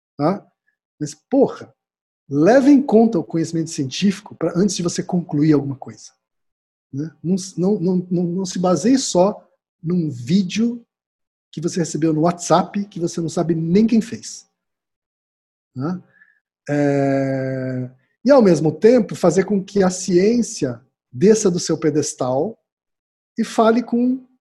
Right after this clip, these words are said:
ser humano comum, né? Por isso que é um podcast de divulgação científica, onde a gente fala sobre coisas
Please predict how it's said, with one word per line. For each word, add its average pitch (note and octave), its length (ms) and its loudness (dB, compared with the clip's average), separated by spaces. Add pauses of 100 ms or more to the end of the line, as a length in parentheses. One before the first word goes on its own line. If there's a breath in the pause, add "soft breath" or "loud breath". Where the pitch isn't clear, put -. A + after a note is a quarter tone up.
(120)
ser - 240 -4
humano A#3 300 4
comum, F#3 380 -2 (1120)
né? C#3+ 200 -8
Por F3+ 120 2
isso G3 100 -2
que G#3 60 -2
é - 20 0
um F3+ 60 -2
podcast F#3+ 480 -2
de D3+ 40 -10
divulgação E3+ 420 -2
científica, E3 480 -6
onde B2 120 -12
a - 20 -8
gente B2+ 120 -14
fala E3+ 340 2
sobre C3+ 500 -4 (120)
coisas B2 800 -4